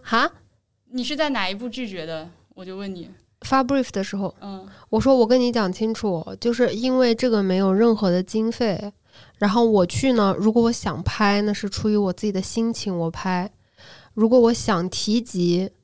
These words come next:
Speaker 1: 我住的这个地方，或者是我去的哪个地方，我按照我心情我提。
Speaker 2: 嗯。
Speaker 1: 如果我不想提呢，我就会不提。如果说我不提会给你的工作造成困扰，我现在退票，我就不去了。”
Speaker 2: 嗯。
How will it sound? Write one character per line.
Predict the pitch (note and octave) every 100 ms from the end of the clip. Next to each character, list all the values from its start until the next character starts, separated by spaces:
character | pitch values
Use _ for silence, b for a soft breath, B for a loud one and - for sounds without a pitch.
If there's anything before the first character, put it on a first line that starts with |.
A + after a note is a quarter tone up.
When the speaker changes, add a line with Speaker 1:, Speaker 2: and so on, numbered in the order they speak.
| _
Speaker 1:
我 | G3
住 | F#3+ B3 A3+
的 | F#3+
这 | G#3
个 | G3+
地 | G3+ G#3
方， | G#3 G3
或 | G3
者 | G#3
是 | G3
我 | F3
去 | - - A3
的 | F#3+
哪 | F#3 E3
个 | E3
地 | F#3+ G3+
方， | G3 F#3+ F#3 B B B B
我 | - G3+
按 | - A3
照 | G3
我 | F#3
心 | F#3 - A3+
情 | A#3+ - F#3
我 | F3
提。 | E3 - F3 F3 F3+ _
Speaker 2:
嗯。 | _ _ B B B B
Speaker 1:
如 | A3+
果 | A#3
我 | B3 G3+
不 | A#3+
想 | B3 G3 F3
提 | - F3
呢， | F#3 F#3+ F#3 G#3+ -
我 | F3+
就 | F3 F#3+
会 | G#3+
不 | G#3 B3
提。 | A#3 - E3+ D#3+ F3 _ b b b
如 | - A#3
果 | B3+
说 | G#3+ A#3 A3 G#3+
我 | G#3 G3+ F#3+
不 | - C#4
提 | - - F3
会 | F3+ G#3+
给 | G3 F#3+
你 | F#3+
的 | F#3
工 | - A3
作 | A3+ A3
造 | A#3
成 | G3+ F#3
困 | F3+ C4
扰， | A3 E3 F#3 - -
我 | F3
现 | G3
在 | F3+
退 | F#3 G3+
票， | - G#3
我 | G3 F3
就 | F3
不 | F#3
去 | - A3
了。” | G3 - _
Speaker 2:
嗯。 | F#3+ F3 E3+